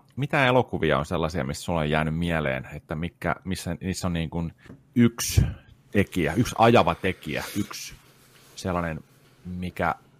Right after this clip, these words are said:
päähahmossa tai jossain sivuhahmossa on sellainen, että se on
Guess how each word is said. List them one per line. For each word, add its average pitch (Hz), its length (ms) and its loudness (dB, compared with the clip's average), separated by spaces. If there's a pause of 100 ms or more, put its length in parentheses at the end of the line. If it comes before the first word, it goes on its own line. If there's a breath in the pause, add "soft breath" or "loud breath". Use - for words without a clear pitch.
päähahmossa 92 640 2
tai 82 200 -4
jossain 90 420 0
sivuhahmossa 82 880 0
on 78 180 -6
sellainen, 80 480 -6
että - 240 -14
se 78 120 -8
on 73 200 -6